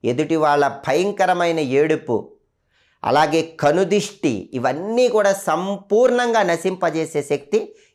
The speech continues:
ఈ ముళ్ళ శంఖానికి ఉంటుంది. కాబట్టి తాంత్రిక పరిహార శాస్త్రంలో చెప్పబడిన విధంగా అన్ని రకాలైనటువంటి ఎదుటి వాళ్ళ ఏడుపు, కనుదిష్టి, వీటన్నిటి నుంచి బయటపడటానికి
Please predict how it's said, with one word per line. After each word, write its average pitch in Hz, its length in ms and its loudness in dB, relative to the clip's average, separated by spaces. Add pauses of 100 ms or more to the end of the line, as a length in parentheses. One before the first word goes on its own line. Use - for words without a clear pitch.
ఈ 127 100 0
ముళ్ళ 120 300 0
శంఖానికి 117 600 -6
ఉంటుంది. 95 280 -12
కాబట్టి 120 680 -4 (320)
తాంత్రిక 190 540 0
పరిహార 165 680 0
శాస్త్రంలో 139 680 0
చెప్పబడిన 123 680 -2
విధంగా 143 520 -2 (520)
అన్ని 190 400 2
రకాలైనటువంటి 151 1160 0
ఎదుటి 139 520 0
వాళ్ళ 160 320 2
ఏడుపు, 151 720 0
కనుదిష్టి, 156 560 -2
వీటన్నిటి 139 560 -2
నుంచి 185 240 -4
బయటపడటానికి 143 1080 -2